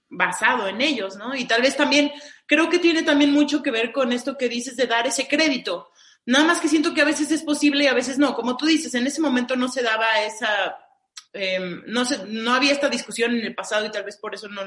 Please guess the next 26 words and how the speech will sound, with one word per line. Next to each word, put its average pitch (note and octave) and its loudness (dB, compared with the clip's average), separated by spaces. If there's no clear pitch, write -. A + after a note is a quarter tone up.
no, F#3+ -8
no A#3 -2
surgió A#3 0
con, A3 -2
eh, - 0
antes A#3 2
y C4 -4
no A3 -2
había A3 -2
tanto A3+ -4
problema, A#3+ 0
pero C4+ -4
también C#4 2
yo E4 0
creo D#4+ 0
que - -10
sí D#4+ 0
habría C#4+ 2
un C4+ -4
problema A#3+ -2
siempre A#3+ -4
en A3+ -8
no A#3+ -6
poder A#3 -2
tomar A#3+ -2
algo. D#4 2